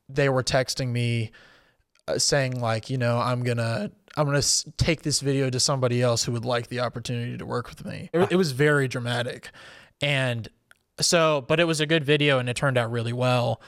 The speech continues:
So I decided to include it. So it's really funny that's the one you watched because, and it just made it worth it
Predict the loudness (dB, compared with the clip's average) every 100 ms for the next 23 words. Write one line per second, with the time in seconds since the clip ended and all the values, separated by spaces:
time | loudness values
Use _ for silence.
0 | -20 -10 0 0 0 0 0 0 -4 -10
1 | -2 0 2 2 0 _ -20 -2 0 0
2 | 2 2 2 0 -2 0 -2 -2 -4 -6
3 | -6 -6 -6 -4 -4 2 2 2 -2 -4
4 | _ _ _ _ 0 2 2 -2 -2 0
5 | 2 0 -2 -10 -8 -6 -4 -4 -4 -6
6 | -8